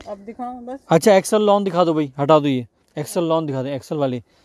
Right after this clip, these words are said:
Speaker 2: ये एक्सल वाले जो हमने पहले दिखाए थे ना, ये मैं दिखाता हूँ आपको। ये एक्सल वाले लॉन में वो रखे हैं ना, ये सारे,
Speaker 1: लॉन में
Speaker 2: ये,
Speaker 1: दिखा
Speaker 2: ये, हाँ, ये वाले सारे लॉन में दिखा दें।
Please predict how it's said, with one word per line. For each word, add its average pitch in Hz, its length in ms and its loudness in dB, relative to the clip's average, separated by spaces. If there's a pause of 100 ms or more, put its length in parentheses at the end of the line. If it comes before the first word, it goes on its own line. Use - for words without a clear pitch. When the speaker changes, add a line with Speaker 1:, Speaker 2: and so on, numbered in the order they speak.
(260)
Speaker 2:
ये 160 280 2
एक्सल 170 220 -2
वाले 165 260 4
जो 165 80 2
हमने 160 140 -2
पहले 151 240 0
दिखाए 147 300 0
थे 165 60 -4
ना, 170 120 -6 (460)
ये 160 100 2
मैं 175 140 4
दिखाता 160 340 4
हूँ 185 80 6
आपको। 180 260 2 (640)
ये 165 200 4
एक्सल 170 200 -2
वाले 185 220 4
लॉन 180 220 2
में 185 260 -2
वो 160 140 -2
रखे 175 220 -4
हैं 220 60 -4
ना, 214 60 -4
ये 180 120 -4
सारे, 135 280 -4 (300)
Speaker 1:
लॉन 226 220 -12
में 156 60 -6
Speaker 2:
ये, 160 60 -8
Speaker 1:
दिखा - 180 -6
Speaker 2:
ये, 156 60 0
हाँ, 160 180 4
ये 147 120 2
वाले 135 160 0
सारे 127 220 -4
लॉन 120 200 -4
में 123 120 -4
दिखा 120 200 -4
दें। 139 100 -6